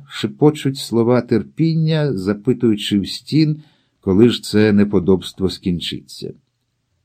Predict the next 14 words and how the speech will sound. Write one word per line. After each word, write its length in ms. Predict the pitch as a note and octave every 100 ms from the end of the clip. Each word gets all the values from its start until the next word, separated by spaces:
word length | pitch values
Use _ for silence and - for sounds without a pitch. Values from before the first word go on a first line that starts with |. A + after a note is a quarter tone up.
| _ _
Вдалині, 800 | E2+ A2+ D#3 G3 G#3+ A#3 A3+ G#3 - _ -
біля 320 | G2 B2+ B2
зупинки 680 | G#2 G#2+ C3+ C3 B2+ A#2 G2+
парк 580 | G2+ A#2 G#2+ F#2+ - G2
імені 400 | F#2+ F2+ F2 E2
Рильського, 640 | C3 G3 F#3+ - C3 A2 - _ _ _ _ _
знову 460 | E2 F2+ F#3 A3+ G#3
чути 600 | G#3 F#3 - E3+ E3 D3+ -
п'яні 320 | C3 E3+ D#3
крики, 760 | D3+ A#2+ G#2+ G2+ - F#2+ F2+ - -
які, 340 | - - A#2+
проте, 500 | B2 G2 - A#2+ B2 A2+
швидко 560 | - G#2+ G#2 - A2
вгамовуються. 960 | F#2+ A2+ A2+ C#2+ A#1+ G2 - - -